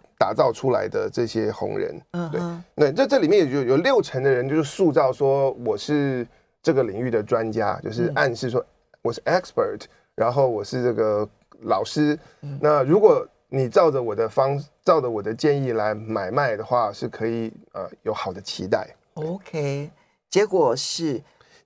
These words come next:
Speaker 2: 那这里面，
Speaker 1: 结果，
Speaker 2: 嗯。
Speaker 1: 为期三个月的投资报酬率，如果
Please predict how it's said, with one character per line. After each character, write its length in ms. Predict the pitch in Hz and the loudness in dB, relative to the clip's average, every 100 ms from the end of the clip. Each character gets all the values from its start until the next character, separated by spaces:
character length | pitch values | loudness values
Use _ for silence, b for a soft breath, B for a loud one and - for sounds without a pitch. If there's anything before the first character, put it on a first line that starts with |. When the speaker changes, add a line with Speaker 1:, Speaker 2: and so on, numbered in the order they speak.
| _ | _
Speaker 2:
那 140 | 294 311 | 0 2
这 140 | - 320 | 0 0
里 120 | 190 | 6
面， 20 | |
Speaker 1:
结 140 | 196 233 | 6 8
果， 200 | 226 - - | 6 4 2
Speaker 2:
嗯。 320 | 165 117 139 | -2 -2 2
Speaker 1:
为 200 | 160 220 | 6 6
期 180 | - 190 | 4 -4
三 320 | - 240 277 | 2 2 4
个 120 | 220 | 4
月 220 | 180 214 165 | 4 4 4
的 120 | 139 | 2
投 220 | - - | 2 0
资 120 | 143 | 2
报 180 | 170 165 | 4 4
酬 180 | 143 127 | 4 2
率， 160 | 170 147 | 4 4
如 100 | |
果 100 | 175 | 2